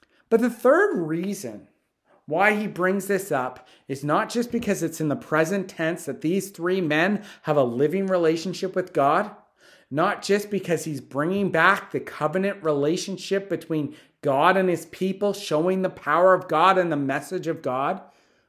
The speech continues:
but he also brings it back to that Exodus story and the judgment of God.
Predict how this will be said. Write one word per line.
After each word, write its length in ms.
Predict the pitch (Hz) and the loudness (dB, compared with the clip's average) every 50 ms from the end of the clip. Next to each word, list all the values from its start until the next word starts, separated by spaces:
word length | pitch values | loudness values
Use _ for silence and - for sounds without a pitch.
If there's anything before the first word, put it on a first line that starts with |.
| _ _ - | _ _ -2
but 100 | 185 196 | 0 2
he 120 | 220 233 | 6 6
also 380 | 233 247 269 277 - 403 415 - - | 6 6 4 2 2 0 0 0 0
brings 340 | 202 202 196 196 190 196 190 | 2 2 2 2 0 0 -2
it 160 | 180 - - | -2 -2 0
back 320 | 147 131 131 131 135 - | 0 0 0 0 0 -2
to 100 | - 156 135 | -6 -4 -2
that 280 | 139 127 131 - - - | -2 -2 -4 -6 -8 -6
Exodus 600 | 131 143 156 156 - - - 180 165 170 156 160 | -4 -4 -4 -4 -6 -10 -6 -4 -2 -2 -2 -4
story 720 | - - - - - 135 127 131 131 127 123 117 - - - _ _ _ _ _ _ _ _ _ _ _ _ _ _ _ _ _ _ _ _ _ | -6 -8 -8 -6 -4 -2 -2 0 0 0 -2 -4 -6 -8 -16 _ _ _ _ _ _ _ _ _ _ _ _ _ _ _ _ _ _ _ _ _
and 180 | - 147 147 151 | -6 -4 -2 -2
the 80 | 143 127 | -2 -4
judgment 580 | - - - 135 127 127 123 - 131 131 127 | -4 -4 -4 -2 -2 -2 -4 -6 -6 -6 -6
of 160 | 120 120 - | -6 -8 -8
God. 440 | - 113 98 98 98 92 92 92 - | -10 -8 -8 -8 -8 -10 -12 -14 -18